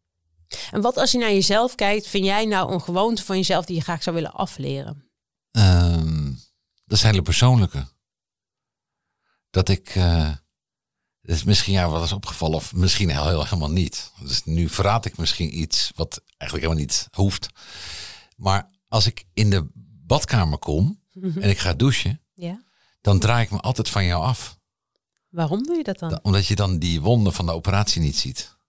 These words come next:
Speaker 1: Maar waarom doe je dat dan? Waarom schaam je je daarvoor?
Speaker 2: Omdat het lelijke plekken zijn. En omdat het, eh, ja, ik vind het niet charmant.
Speaker 1: O-, of om,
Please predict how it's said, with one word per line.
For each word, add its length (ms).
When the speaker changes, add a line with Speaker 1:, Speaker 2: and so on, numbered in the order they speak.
Speaker 1:
Maar 160
waarom 260
doe 120
je 60
dat 120
dan? 160
Waarom 220
schaam 320
je 80
je 60
daarvoor? 460
Speaker 2:
Omdat 320
het 220
lelijke 400
plekken 360
zijn. 360
En 420
omdat 400
het, 260
eh, 720
ja, 320
ik 80
vind 140
het 80
niet 180
charmant. 520
Speaker 1:
O-, 220
of 280
om, 360